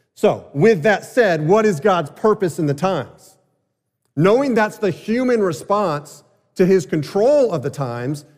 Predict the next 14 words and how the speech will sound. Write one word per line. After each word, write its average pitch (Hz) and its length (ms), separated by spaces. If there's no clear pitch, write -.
then 208 220
what 254 160
is 240 160
God's 190 320
purpose 262 580
in 139 80
the 120 80
times? 107 480
We'll 180 100
look 208 160
at 220 80
verse 190 180
fourteen 214 460
again. 113 340